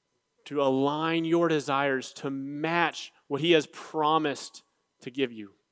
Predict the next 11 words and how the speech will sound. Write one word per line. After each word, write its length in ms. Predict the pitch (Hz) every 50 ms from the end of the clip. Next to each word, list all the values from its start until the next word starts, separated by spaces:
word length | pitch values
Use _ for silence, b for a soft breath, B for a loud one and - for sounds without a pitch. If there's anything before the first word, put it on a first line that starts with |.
| _ _ _ _ _ _ _ _ _ _ _ _ _ -
God 140 | 156 160 156
has 100 | 143 135
promised 460 | - - - 151 143 139 135 - -
to 80 | 143
give 160 | 135 135 131 127
all 240 | 127 131 139 139
who 120 | 131 139 131
believe 340 | 123 127 127 127 127 123 127
in 100 | 123 120
Jesus 480 | 120 123 120 120 120 117 - - - _ _ _ _ _ _ _ _ _ _ _ _ _ _ _ _ _ _ _ _ _
heaven, 600 | - - - 143 139 131 131 135 123 117 110